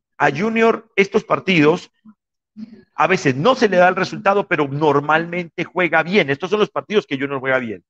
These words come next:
Y hoy Junior, Junior, que empezó el partido sin, comillas, galácticos, sin las grandes estrellas de las que todo el mundo habla,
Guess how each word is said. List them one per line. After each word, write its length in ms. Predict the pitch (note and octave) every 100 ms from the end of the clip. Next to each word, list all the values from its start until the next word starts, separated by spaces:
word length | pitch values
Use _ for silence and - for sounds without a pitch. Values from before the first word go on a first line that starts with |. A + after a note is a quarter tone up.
| _ _
Y 140 | C#3 G3
hoy 140 | G3+
Junior, 560 | C#3+ G3 C3+ B2+ D#3+ - _ _ _ -
Junior, 440 | E3+ D#3 D3 C#3+
que 120 | - D#3
empezó 340 | C#3+ C3+ -
el 80 | A3
partido 600 | - F#3 G#3 D#3 D3+ - _
sin, 500 | _ - G3+ F3 C#3+ _
comillas, 680 | D3+ D#3 F#3 C3+ D3+ - _ -
galácticos, 760 | G2+ C3+ B2 G#2+ D3+ D3 E3
sin 100 | C3
las 160 | A#2 G#2
grandes 360 | B2+ C3+ D#3
estrellas 420 | C3+ - C3+ D3+ D3
de 80 |
las 120 | C3+ -
que 120 | A2+
todo 120 | C3
el 80 | C3+
mundo 220 | C#3 D3
habla, 380 | A#2+ A#2 D#3